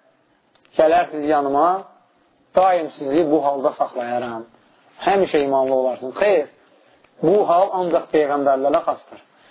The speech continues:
Onların daim imanı artmaqdadır. İnsanlar isə iman artır, azalır, artır, azalır. Və Peyğəmbər s.ə.v ona görə nə deyir? Deyir ki,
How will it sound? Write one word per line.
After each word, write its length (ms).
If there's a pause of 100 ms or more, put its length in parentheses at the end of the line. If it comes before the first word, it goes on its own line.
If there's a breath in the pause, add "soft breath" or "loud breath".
(120)
Onların 480
daim 300
imanı 360
artmaqdadır. 680 (760 soft breath)
İnsanlar 460
isə 360
iman 320
artır, 560
azalır, 480
artır, 480
azalır. 420 (1900 soft breath)
Və 100
Peyğəmbər 360
s.ə.v 240
ona 240
görə 220
nə 120
deyir? 220 (880)
Deyir 260
ki, 160